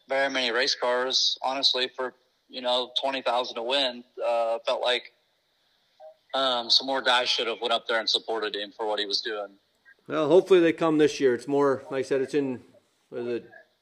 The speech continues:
Speaker 2: June or July? It's July, I think, this year. I don't know. Didn't, didn't research that. Don't pay no attention. We ain't that fussed. I just gotta show up and push. That's all I gotta do, so. <laughs>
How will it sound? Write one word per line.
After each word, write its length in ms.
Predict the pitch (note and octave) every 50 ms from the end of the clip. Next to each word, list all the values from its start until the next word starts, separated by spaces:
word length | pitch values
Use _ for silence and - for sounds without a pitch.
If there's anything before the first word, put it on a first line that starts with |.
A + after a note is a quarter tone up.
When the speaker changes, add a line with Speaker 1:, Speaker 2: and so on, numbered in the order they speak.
| _ _ B2 A#2 A#2 _
Speaker 2:
June 280 | - C#3 D3+ F3 F3+
or 80 | D#3 C3
July? 440 | A2 A2+ C#3+ C#3+ D#3 D#3+ D3 B2+ A2
It's 220 | A2+ A#2 A2+ G#2+ -
July, 440 | C3 C#3 C#3 C#3+ D3 C#3+ C3+ A#2+ A2
I 80 | G#2+
think, 260 | G#2 - A#2+ G#2+ G2 -
this 220 | A2+ G#2 - -
year. 240 | A2 G#2+ F#2+ F#2 - - _ _ _ _ _ _ - - G3+ G3+ G3 G3 G3 G3 G3+ - - _ _ _ _ _ - - - _
I 160 | - C3+ D3 D3
don't 120 | C#3+ C3+
know. 120 | B2+ A#2+
Didn't, 240 | A#2+ D3+ E3 D#3+ D#3+ D#3+ D#3
didn't 200 | D3 E3+ F3+ E3+
research 400 | E3 E3 D#3+ E3 F3 D#3 C#3+ -
that. 240 | - C3+ C3 C3 A#2+
Don't 180 | B2+ B2+ A#2+ -
pay 120 | C3 B2+
no 100 | B2 B2+
attention. 420 | B2 - - A#2 A2 G2+ - A2+ G#2+
We 120 | A#2 A#2+ A#2+
ain't 120 | A#2 A2+
that 180 | A#2+ A#2 A2+ -
fussed. 200 | A#2+ A2+ - B2+
I 100 | D3 E3
just 120 | D#3 -
gotta 140 | - E3 D3+
show 180 | C#3 - E3 D#3
up 80 | D3 -
and 120 | C#3 B2+
push. 280 | - D3+ C#3+ B2 - -
That's 200 | A#2+ A#2+ - -
all 120 | B2+ B2+
I 100 | B2+ B2+
gotta 180 | A#2 A2+ G#2 G2+
do, 200 | F#2+ G#2 F#2+ F2+
so. 220 | - G2+ F#2 F2 - - _
<laughs> 640 | D#3+ D#3+ - - D#3+ - - - - - - - -